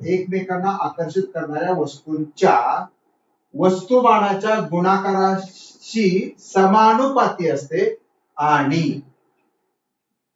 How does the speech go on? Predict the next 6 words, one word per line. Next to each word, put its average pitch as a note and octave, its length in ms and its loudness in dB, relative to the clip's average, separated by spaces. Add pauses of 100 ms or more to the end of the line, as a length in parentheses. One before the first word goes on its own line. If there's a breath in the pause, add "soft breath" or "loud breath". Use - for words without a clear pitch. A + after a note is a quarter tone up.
(580)
त्या F#3 420 6 (160)
वस्तूंमधील G3 920 0
अंतराच्या D#3+ 840 0 (1000)
व्यस्तानुपाती D3 960 -2
असते, - 220 -20 (340)
अंतराच्या E3+ 720 0